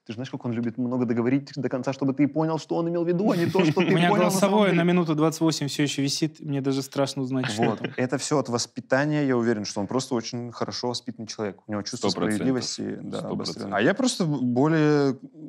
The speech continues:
Speaker 1: Кто-то м-, можно даже характеризовать, что более плохой человек.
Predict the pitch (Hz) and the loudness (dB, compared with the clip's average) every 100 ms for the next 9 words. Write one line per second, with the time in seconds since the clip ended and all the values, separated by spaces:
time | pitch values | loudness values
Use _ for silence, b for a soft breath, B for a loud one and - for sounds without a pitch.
0 | - - 156 151 170 170 170 165 175 165 | -20 -8 -8 -6 -6 -4 -2 0 0 0
1 | 160 151 139 147 143 175 - 127 117 131 | -2 -4 -4 -2 0 -2 -2 -2 2 2
2 | 135 139 - 123 - 110 92 95 | 2 -2 -2 -2 -2 -2 -2 -6